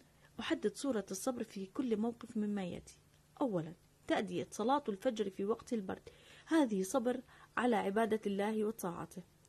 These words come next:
عندما أنا أكون نائمة وأستيقظ وقت الفجر وأتوضأ في،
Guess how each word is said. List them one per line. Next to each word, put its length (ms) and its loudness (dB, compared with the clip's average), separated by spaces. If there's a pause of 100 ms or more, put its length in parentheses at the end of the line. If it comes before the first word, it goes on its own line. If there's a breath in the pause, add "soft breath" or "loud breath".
(300 loud breath)
عندما 440 2
أنا 200 0
أكون 240 -2
نائمة 400 -2 (180)
وأستيقظ 640 -4
وقت 260 -6
الفجر 400 -4 (360 loud breath)
وأتوضأ 640 0
في، 560 -2